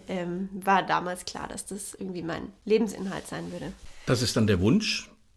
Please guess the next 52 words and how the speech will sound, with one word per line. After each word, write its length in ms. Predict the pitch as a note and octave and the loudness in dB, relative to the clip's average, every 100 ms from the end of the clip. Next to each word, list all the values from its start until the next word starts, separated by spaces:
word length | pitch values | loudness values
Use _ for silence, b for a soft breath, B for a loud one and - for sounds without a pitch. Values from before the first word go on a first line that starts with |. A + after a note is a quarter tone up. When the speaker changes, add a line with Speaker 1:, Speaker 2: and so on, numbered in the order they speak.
| - | -10
Speaker 2:
den 80 | C#3 | -2
man 160 | G#2+ G2 | 0 2
hat. 300 | F3 - G2+ | 0 -2 -2
Man 120 | G#2+ | -2
arbeitet 460 | G#2+ A2 A#2 A2+ A2+ | 0 2 2 2 -2
darauf 260 | G2+ G2 | -2 0
hin, 240 | C3+ F3 - | 2 0 0
aber 180 | B2+ A#2 | 0 0
es 160 | - | 2
muss 160 | C3 B2 | 0 2
irgendwann 360 | B2 D3 C#3+ | -2 0 2
der 100 | C3 | 2
Punkt 320 | - C#3 C#3+ - | 2 -2 -4 -2
kommen, 340 | C3 D3 - | 0 0 -2
wo 120 | - B2+ | -2 0
man 160 | B2 | 0
sich 180 | G#2+ - | -2 -4
sagt, 340 | B2 B2+ - - - | -4 -6 -14 -14 -4
ich 160 | F#2+ | 0
schaff 180 | - F#3 | 2 0
das 200 | - - | -2 -2
auch. 280 | - - - - B B B B B - | -4 -10 -14 -18 B B B B B -6
Es 120 | - - | -4 -2
gibt 180 | C#3 | 0
ja 80 | A#2 | 2
auch 60 | G#2+ | 2
sicher 400 | B2 B2+ A#2 - - | 2 4 2 0 -2
Erlebnisse, 560 | G#2 G#2+ - B2 B2+ | 0 0 0 -2 -2
die 220 | A2 A#2+ A2 | -2 -2 -4
nicht 360 | A2 B2 C3+ - | -2 -2 0 0
so 100 | C3 | 0
positiv 560 | C#3 C#3+ C3+ - C3 | -2 -2 -2 -2 -2
sind, 300 | - C3+ D3 | 0 0 4
Speaker 1:
Mhm. 120 | C#4+ D4 | 2 4
Speaker 2:
wo 60 | D3+ | 2
man 140 | - | 4
mal 160 | G#2+ G#2+ | 2 0
furchtbar 440 | - C3+ - A2+ | -2 -4 0 2
reinfällt, 480 | G#2 B2 - A#2+ A#2 | 4 2 0 -2 0
Misserfolg 540 | B2+ - A2+ - A#2 | 0 0 -2 -4 -2
hat, 160 | A2+ G2+ | -2 -4
nicht 180 | G#2+ - | -4 -4
gut 220 | A#2+ - | -6 -4
drauf 160 | A2+ A#2 | -4 -4
ist, 140 | - | -2
was 140 | A#2 A2 | 0 0
auch 140 | A2 | 0
immer 280 | C#3+ C#3+ B2 | 0 2 0
die 80 | G#2+ | 0
Umstände 460 | D3+ - C3+ B2+ | -2 -2 0 0
dagegen 440 | B2 A2+ A#2+ A#2+ B2 | -2 -4 -2 -2 -2
sind. 220 | A#2+ | -4